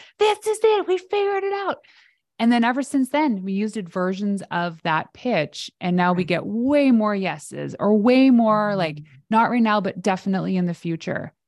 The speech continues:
Speaker 1: So
Speaker 2: Mm.
Speaker 1: it takes iteration, it takes practice, it takes just jumping in and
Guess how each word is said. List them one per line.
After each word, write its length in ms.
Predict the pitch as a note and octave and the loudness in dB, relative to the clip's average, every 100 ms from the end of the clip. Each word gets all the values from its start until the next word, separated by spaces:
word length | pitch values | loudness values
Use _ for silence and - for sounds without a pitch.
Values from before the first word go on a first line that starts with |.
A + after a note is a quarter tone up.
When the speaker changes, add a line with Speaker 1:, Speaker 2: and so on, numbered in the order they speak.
| _ _ _ - | _ _ _ -4
Speaker 1:
So 340 | - G#3+ G#3 | 0 2 2
Speaker 2:
Mm. 80 | E3+ | 0
Speaker 1:
it 120 | G#3 | -8
takes 400 | - A#3 A3+ - - | -4 -4 -4 -6 -8
iteration, 600 | G#3 G3+ G3 F#3+ F#3 G#3 | -6 -2 0 0 0 -4
it 120 | - | -4
takes 240 | - F3+ - - | -10 -16 -18 -18
practice, 760 | - F#3+ F3+ - F#3 F3+ F#3 | -4 -4 -4 -2 0 0 -6
it 140 | - F#3 | -14 -12
takes 260 | G#3 G#3+ | -10 -10
just 300 | - B3+ - | -10 -12 -12
jumping 440 | F#3 G3 G#3 B3+ G#3+ | -4 0 2 2 2
in 360 | G3+ B3+ - - | 0 -2 -4 -4
and 220 | G3 | -2